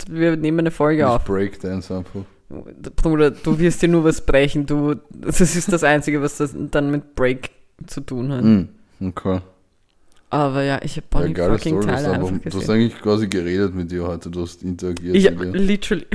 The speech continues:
Speaker 1: <laughs>
Speaker 2: Ah.
Speaker 1: ich hab literally mit Bonnie Tyler interagiert.
Speaker 2: Wow.
Speaker 1: Ja, Mann. Kann ich abhaken. Ich hatte meinen persönlichen Shrek-Moment heute mit ihr.
Speaker 2: Geil.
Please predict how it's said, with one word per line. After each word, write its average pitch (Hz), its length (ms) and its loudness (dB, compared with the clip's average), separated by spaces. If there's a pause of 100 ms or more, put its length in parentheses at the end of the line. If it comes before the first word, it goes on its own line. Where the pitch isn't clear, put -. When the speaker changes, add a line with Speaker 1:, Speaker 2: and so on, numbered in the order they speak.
(140)
Speaker 1:
<laughs> - 260 -6
Speaker 2:
Ah. - 180 0
Speaker 1:
ich 240 80 -2
hab 196 160 -6
literally 196 460 -4
mit 180 220 -10
Bonnie 165 260 -2
Tyler 143 320 0
interagiert. 147 680 -6 (540)
Speaker 2:
Wow. - 300 -16 (540)
Speaker 1:
Ja, 160 220 0
Mann. 147 320 -4 (760)
Kann 175 160 0
ich 202 140 0
abhaken. 147 500 -6 (960)
Ich 160 180 0
hatte 160 220 2
meinen 147 240 0
persönlichen 139 540 0
Shrek-Moment 120 680 0
heute 127 300 -10
mit 127 140 -10
ihr. 143 120 -12 (120)
Speaker 2:
Geil. 92 320 -4